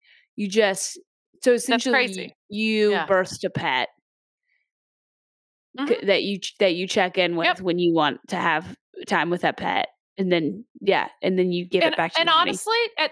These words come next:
Speaker 2: this time in my life, that's what I'm looking forward to. Like,
Speaker 1: Right.
Speaker 2: I, if I have a child, that's exactly, that's it. That's, I want to, uh, I'm,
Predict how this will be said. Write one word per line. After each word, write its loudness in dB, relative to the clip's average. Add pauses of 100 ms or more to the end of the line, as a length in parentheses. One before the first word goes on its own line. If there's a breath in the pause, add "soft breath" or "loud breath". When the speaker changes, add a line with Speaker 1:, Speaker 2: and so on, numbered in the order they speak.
(100)
Speaker 2:
this -4
time 0
in -4
my 2
life, 2 (220)
that's -2
what 0
I'm 0
looking -10
forward -8
to. -16
Like, 0
Speaker 1:
Right. 2
Speaker 2:
I, 2 (300 soft breath)
if -8
I 4
have -2
a -14
child, 0
that's -2
exactly, -6 (300)
that's -2
it. 0
That's, -2
I 2
want -4
to, -4 (300)
uh, -10 (340)
I'm, -6